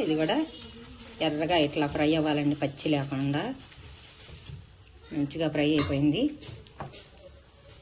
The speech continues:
చూడండి, అసలు ఏమి పచ్చి అంటూ లేకుండా ఈ విధంగా ఫ్రై అవ్వాలండి. ఇప్పుడు స్టవ్ ఆఫ్ చేసుకుని ఈ మసాలా పొడి కూడా వేసేసుకుందాం. ఇందులో మనం అన్ని దినుసులన్నీ చూపించా కదా మీకు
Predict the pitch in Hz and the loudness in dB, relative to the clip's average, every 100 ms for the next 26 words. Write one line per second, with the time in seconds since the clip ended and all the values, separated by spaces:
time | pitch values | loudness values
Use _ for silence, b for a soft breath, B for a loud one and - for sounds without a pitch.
0 | - - - _ - - - 147 151 165 | -20 -20 -20 _ -20 -12 -6 -2 2 2
1 | 330 370 - 165 160 170 180 147 156 - | 0 -2 -8 -2 2 2 0 -2 -4 0
2 | 170 165 165 160 160 180 165 151 147 165 | 0 2 2 2 2 2 2 4 2 2
3 | 165 165 151 151 147 143 147 156 302 B | 0 2 4 4 2 2 4 4 2 B
4 | B - 160 170 - 170 170 165 151 147 | B -8 -4 -2 2 4 6 4 4 2
5 | - 147 185 392 - b b - - 180 | 4 4 6 4 2 b b -20 -8 -2
6 | 175 160 165 196 185 175 202 160 180 165 | 4 4 4 6 6 6 6 6 8 8
7 | 160 160 143 151 151 147 147 160 254 339 | 6 2 2 4 6 8 8 6 4 0
8 | - - - - - - - - - - | -6 0 4 4 2 -2 -2 0 -6 -10
9 | - 170 165 156 143 160 - - - 170 | -4 2 4 4 4 0 -8 -16 -2 2
10 | 185 180 175 165 175 175 175 175 170 165 | 4 4 2 4 4 4 2 2 6 6
11 | 165 160 160 160 | 6 6 4 4